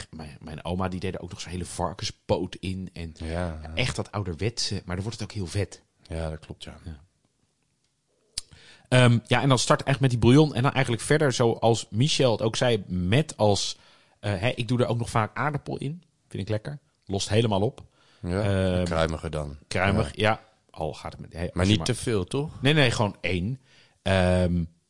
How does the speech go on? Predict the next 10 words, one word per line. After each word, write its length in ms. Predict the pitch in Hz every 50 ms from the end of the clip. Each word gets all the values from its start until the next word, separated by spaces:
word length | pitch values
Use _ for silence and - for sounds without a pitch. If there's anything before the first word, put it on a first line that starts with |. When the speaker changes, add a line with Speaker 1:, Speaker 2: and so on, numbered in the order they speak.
| _ _
Speaker 1:
ik 120 | - 120 117
doe 160 | 120 120 -
altijd 540 | - 117 139 151 165 156 - - 101 92 78
wortel 280 | 87 98 - - - 107
erin. 340 | 110 101 101 113 143 160 - _
Dus, 300 | - 85 82 - - - _
eh, 140 | - 85 82
wel 440 | 76 71 87 95 101 104 104 107 - _
knol, 560 | - - 123 117 110 107 104 104 104 - - _
bladselderij, 1080 | - - 98 107 135 - - - 101 92 92 92 87 87 82 80 80 80 80 80 85